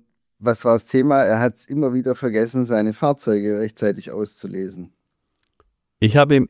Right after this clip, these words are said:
Speaker 2: immer schon gesagt, er muss da mehr drauf achten. Aber er schafft's einfach nicht, seine Fahrzeuge an den Standort zurückzuholen, um die Daten dann manuell auszulesen.
Speaker 1: Ja,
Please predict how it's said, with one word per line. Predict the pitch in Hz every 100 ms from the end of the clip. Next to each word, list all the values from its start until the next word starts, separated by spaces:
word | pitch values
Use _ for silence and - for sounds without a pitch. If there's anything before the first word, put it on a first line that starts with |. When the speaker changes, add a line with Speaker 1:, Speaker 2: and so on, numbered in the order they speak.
| -
Speaker 2:
immer | 160 147
schon | - 98 90
gesagt, | 90 85 -
er | 90
muss | 87 85
da | 85
mehr | 82 78
drauf | 76 76
achten. | 69 76 - 82 - -
Aber | 127
er | 131
schafft's | - 170 - -
einfach | 151 139 135
nicht, | 151 156
seine | 131 156 -
Fahrzeuge | - 147 156 - 151 151 165 - - -
an | 127 127
den |
Standort | 107 135 151 160 -
zurückzuholen, | 147 139 151 139 139 139 -
um | 120 117
die | 117
Daten | 107 120 - 113
dann | 113 104
manuell | 107 104 82
auszulesen. | 78 - 82 78 78 - - _ _ _ _ _
Speaker 1:
Ja, | 160 -